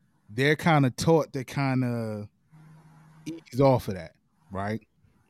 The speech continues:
Again, they got a job to do, I get it. But if you see me sleeping on that hard-ass couch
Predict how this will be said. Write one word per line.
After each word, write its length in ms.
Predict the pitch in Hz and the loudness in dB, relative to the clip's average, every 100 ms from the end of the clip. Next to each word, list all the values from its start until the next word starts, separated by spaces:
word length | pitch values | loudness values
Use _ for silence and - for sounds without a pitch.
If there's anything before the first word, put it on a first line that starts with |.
| _ - | _ -10
Again, 460 | 123 165 156 98 - _ _ _ _ _ _ _ _ - | -2 2 2 -2 -8 _ _ _ _ _ _ _ _ -12
they 160 | 110 139 | -2 2
got 160 | 143 | 4
a 40 | 135 | 6
job 280 | 131 131 120 | 6 6 4
to 60 | |
do, 160 | 120 123 | 4 4
I 120 | 113 | 2
get 220 | 113 120 | -2 -4
it. 120 | 101 110 | -6 -6
But 140 | 123 | -4
if 140 | 120 117 | -2 0
you 160 | 196 | 0
see 340 | - - 185 170 | 0 0 2 4
me 220 | 160 160 | 4 2
sleeping 480 | - 147 151 139 139 | -2 -2 -2 0 2
on 140 | 135 | 2
that 180 | 127 110 | 0 -2
hard-ass 640 | - 143 165 160 160 156 | 0 2 2 2 0 -2
couch 560 | - 160 95 - - | -2 -2 -2 -8 -14